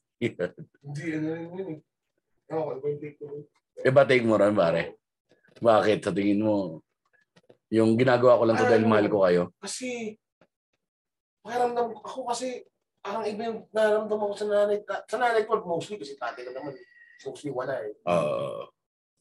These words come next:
Speaker 2: Ayoko yung pinaka-, pinaka-ayoko feeling sa nanay ko, yung parang pag-aari ka niya.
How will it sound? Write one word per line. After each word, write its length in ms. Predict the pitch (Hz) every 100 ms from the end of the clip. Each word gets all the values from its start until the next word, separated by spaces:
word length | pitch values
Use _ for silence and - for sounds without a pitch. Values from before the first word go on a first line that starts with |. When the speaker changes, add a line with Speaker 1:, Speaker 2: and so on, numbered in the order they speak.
| _ _ _
Speaker 2:
Ayoko 380 | 214 247 240 247
yung 160 | 247
pinaka-, 400 | 247 233 220 214 -
pinaka-ayoko 480 | 220 220 208 214 208
feeling 320 | 208 190 185
sa 140 | 180 175
nanay 260 | 156 156
ko, 80 | 151
yung 180 | 151 135 127 - _ _ _ _ _ _ _
parang 280 | 180 170
pag-aari 800 | 170 160 156 156 156 156 156 143
ka 80 | 131
niya. 240 | 120 107